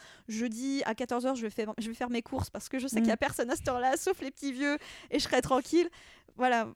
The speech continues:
Speaker 1: moi, c'est,
Speaker 2: Ouais.
Speaker 1: c'est comme ça que je con-, je conçois la vie en ce moment.
Speaker 2: Mm.
Speaker 1: La liberté, quoi.
Speaker 2: Ouais, bien sûr.
Speaker 1: Travailler, bien sûr, enfin, faire des choses qui me
Speaker 2: Oui,
Speaker 1: passionnent.
Speaker 2: mais faire ton propre emploi du temps, si t'as envie de bosser à trois heures du mat, tu le fais. Si t'as
Speaker 1: Exactement.
Speaker 2: envie de,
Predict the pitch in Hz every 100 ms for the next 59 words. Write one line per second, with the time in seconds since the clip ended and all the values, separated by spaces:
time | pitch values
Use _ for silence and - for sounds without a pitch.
0 | _ - - 254 285 - 254 247 240 226
1 | - - 277 294 302 - 269 240 247 240
2 | 247 269 - 262 233 233 233 - 233 240
3 | 226 226 214 - - - - - - 214
4 | 82 - _ - 240 240 226 - 220 -
5 | 190 220 220 202 202 - 208 - 254 240
6 | 247 254 226 220 - 247 262 - 214 202
7 | 196 220 226 240 - 311 320 226 220 220
8 | 226 - 220 226 208 214 208 208 185 269
9 | 285 254 214 202 190 196 214 196 208 190
10 | 190 190 208 220 - 180 - 254 - 226
11 | 196 190 190 185